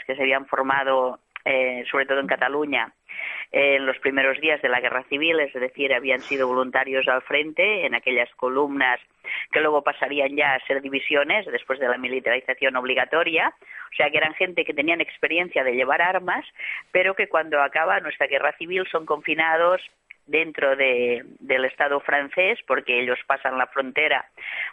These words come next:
por la zona de Cataluña y les quitan las armas, los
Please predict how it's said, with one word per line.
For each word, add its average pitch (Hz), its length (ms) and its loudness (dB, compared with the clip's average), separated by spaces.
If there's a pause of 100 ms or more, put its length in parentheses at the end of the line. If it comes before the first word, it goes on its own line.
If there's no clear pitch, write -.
por 139 140 2
la 135 140 2
zona 139 240 2
de 135 120 2
Cataluña 143 720 0 (280)
y 175 120 0
les 147 160 4 (100)
quitan 156 340 -2
las 143 160 2
armas, 190 480 2
los 139 280 2